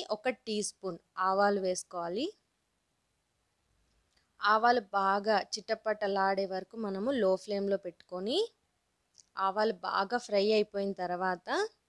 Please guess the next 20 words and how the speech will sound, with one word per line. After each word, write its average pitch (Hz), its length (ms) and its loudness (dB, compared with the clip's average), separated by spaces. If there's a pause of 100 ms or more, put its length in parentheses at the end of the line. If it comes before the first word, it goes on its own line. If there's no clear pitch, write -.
(760)
మనం 220 280 -2 (120)
కారం 202 440 0 (100)
ఎంత 196 240 -12
తినగలుగుతామో 196 920 -6 (260)
అన్ని 196 240 -6
పచ్చిమిర్చిని 190 840 -6
మనము 185 420 -10 (180)
రఫ్, 202 220 -8 (320)
రఫ్లీ 196 480 -4
చాప్ 180 340 -4
చేసుకొని 190 440 -8
వేసుకోవాలి. 175 600 -8 (2250)
చిల్లీ 226 340 -4
కూడా 220 280 -2
కొంచెం 208 420 -8
బాగా 185 360 -2 (120)
ఆయిల్లో 196 480 -2
ఫ్రై 190 260 -4 (100)
అవ్వాలన్నమాట. 170 760 -4 (2250)
ఇలా 208 180 0